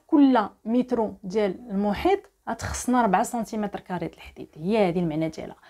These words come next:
دونك ربعة سنتيمتر كاري غنضربوها في المحيط باش تعطينا شحال، شحال خصنا. العلاقه الثانيه صفر فاصلة جوج في المية بي. بي شنو هي؟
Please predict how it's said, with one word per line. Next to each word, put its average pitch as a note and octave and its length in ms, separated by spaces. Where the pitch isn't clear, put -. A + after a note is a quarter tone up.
دونك G3 180
ربعة F#3 180
سنتيمتر A3 540
كاري A#3+ 280
غنضربوها A3 420
في G#3+ 100
المحيط G#3+ 400
باش A3 120
تعطينا G#3+ 380
شحال، - 280
شحال - 220
خصنا. - 320
العلاقه C#4+ 380
الثانيه C4+ 460
صفر C#4 320
فاصلة B3 420
جوج G#3+ 200
في - 200
المية A#3+ 280
بي. D#3 340
بي F#3 320
شنو C4 180
هي؟ A#3+ 400